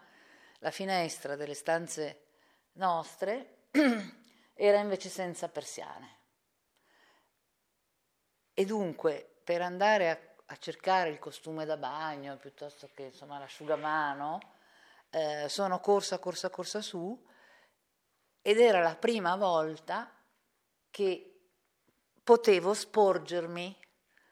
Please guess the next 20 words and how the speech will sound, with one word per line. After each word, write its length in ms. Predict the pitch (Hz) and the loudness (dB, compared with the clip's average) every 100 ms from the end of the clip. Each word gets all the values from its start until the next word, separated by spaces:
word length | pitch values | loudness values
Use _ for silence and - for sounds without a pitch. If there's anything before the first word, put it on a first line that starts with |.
| _ _ | _ _
che 140 | - 180 | -4 -2
mettendomi 580 | 180 - 226 196 175 | -2 6 6 6 -2
in 100 | 185 | -4
punta 340 | 180 220 208 208 | -2 -2 0 -2
di 120 | 220 | -2
piedi 360 | - 196 185 214 | 0 2 2 0
potevo 420 | 226 - 170 170 | -4 0 2 2
sporgermi 1080 | - - - 196 196 180 202 196 196 196 - _ _ _ _ _ _ _ - | -2 -4 4 6 6 4 0 0 -6 -8 -14 _ _ _ _ _ _ _ -16
sul, 480 | - 175 165 156 - | -10 -6 -4 -6 -12
sul 240 | - 160 | -18 -4
davanzale, 840 | 156 160 160 160 165 151 78 - - _ _ _ _ _ _ | 0 0 0 -4 -6 -6 -8 -12 -18 _ _ _ _ _ _
perché 320 | 151 - 185 | -8 -2 4
l'anno 400 | 175 170 190 220 | 6 6 6 2
prima 340 | 190 160 170 | 2 0 4
ero 180 | 202 160 | 4 4
troppo 320 | 151 160 165 | 2 -2 -4
piccola 440 | 151 165 - 180 175 | -6 -6 2 4 4
per 140 | 156 | 4
arrivarci, 920 | 147 139 143 131 120 123 - - - _ _ | 4 2 -2 -2 -4 -6 -12 -14 -14 _ _
no? 180 | 156 | -18